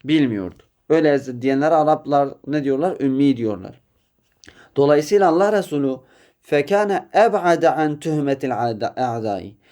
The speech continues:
Yani düşmanlarının zanlarından, şüphelerinden en uzak olan kişiydi. Ki vazinnetil muhteribin, burada aslında yanlış söylemiş, müfterin arkadaşlar.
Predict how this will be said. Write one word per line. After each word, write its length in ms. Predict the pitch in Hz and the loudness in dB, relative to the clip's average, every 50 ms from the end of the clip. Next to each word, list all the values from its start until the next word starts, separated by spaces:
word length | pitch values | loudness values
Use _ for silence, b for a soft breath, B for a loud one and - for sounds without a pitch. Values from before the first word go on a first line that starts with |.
| b b b | b b b
Yani 340 | 131 139 143 139 123 110 | 0 2 2 0 -2 -2
düşmanlarının 920 | 127 143 143 143 - 139 156 160 156 160 156 160 165 165 170 185 196 202 190 | -2 -2 -2 -2 -2 0 2 2 2 4 4 4 2 2 0 0 0 0 -2
zanlarından, 880 | 160 143 147 151 151 156 151 151 156 156 156 151 151 160 175 180 170 | -2 0 0 0 2 2 2 2 4 2 2 0 2 2 2 2 0
şüphelerinden 1080 | 165 165 - - 147 143 - 156 147 147 147 151 143 156 156 156 156 180 208 220 214 190 b b b b b b b | -2 -6 -6 -6 -6 -4 -2 -2 0 2 2 2 2 0 -2 -2 0 2 2 2 0 -2 b b b b b b b
en 220 | 185 208 220 214 202 | 2 2 2 2 2
uzak 380 | 185 175 156 156 170 170 170 | 0 0 2 2 2 2 4
olan 260 | 156 156 151 147 143 | 2 2 4 2 0
kişiydi. 600 | 143 - 131 117 - - 107 101 92 - 87 90 - _ B B B B B B B | -2 -6 -10 -12 -10 -10 -10 -10 -10 -10 -14 -16 -18 _ B B B B B B B
Ki 140 | - 156 147 | -2 0 2
vazinnetil 720 | 156 165 160 151 165 196 208 196 190 175 180 - 175 156 156 | 4 4 4 4 2 0 0 2 0 0 0 -2 -2 -2 0
muhteribin, 960 | 151 151 151 143 123 135 - 160 156 151 147 143 135 165 190 220 226 208 196 - | 0 0 -2 -2 -4 -8 -6 -2 0 0 0 0 2 2 2 2 0 -4 -8 -12
burada 260 | 139 135 165 170 175 | -6 -4 -2 2 2
aslında 260 | 160 156 156 160 180 180 | 2 2 0 -4 -4 -2
yanlış 320 | 160 151 147 147 156 156 | -2 -2 -2 -2 -4 -6
söylemiş, 440 | - 165 151 139 139 156 175 170 - | -6 -6 -4 -4 -4 -6 -6 -8 -6
müfterin 560 | 143 139 139 135 131 - 135 135 139 147 143 | -4 -4 -4 -4 -4 0 0 2 2 2 0
arkadaşlar. 640 | 139 123 117 - 113 107 113 117 - - 170 175 | 0 -2 -2 -4 -6 -6 -6 -8 -4 -2 -2 -4